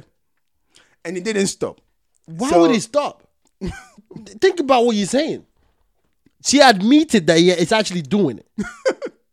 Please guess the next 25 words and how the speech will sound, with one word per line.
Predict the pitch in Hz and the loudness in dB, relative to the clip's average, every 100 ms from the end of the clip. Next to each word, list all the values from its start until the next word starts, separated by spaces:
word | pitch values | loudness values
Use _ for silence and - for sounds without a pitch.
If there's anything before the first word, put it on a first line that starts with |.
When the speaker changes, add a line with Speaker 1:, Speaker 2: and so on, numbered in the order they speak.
| _ _ _ _ - | _ _ _ _ -4
Speaker 2:
And | 170 | 0
then | 196 | 2
she | 185 | 2
expected | 175 202 | 0 -2
him | 180 | -2
to | 156 | -6
stop. | 180 143 - _ _ _ _ _ - | -6 -6 -8 _ _ _ _ _ -10
Speaker 1:
And | 170 | 0
Speaker 2:
Why | 226 | 0
Speaker 1:
I | |
Speaker 2:
stop | 262 269 | 2 2
a | 233 | 0
good | 170 233 175 | -4 -8 -6
thing? | 254 165 | -6 -4
I'm, | 131 123 | -6 -10
I'm | 120 131 | -12 -10
banging | 139 160 220 254 | -6 -6 -4 -4
the | 247 | -2
mother | 202 131 104 120 _ _ _ _ _ _ - | -2 -2 -6 -18 _ _ _ _ _ _ -12
and | 143 | -6
I'm | 156 156 | -4 -4
molesting | 160 160 165 - 165 | -6 -6 -6 -6 -10
the, | 156 | -10
the | 139 143 | -16 -20
daughter. | 131 143 135 | -14 -14 -14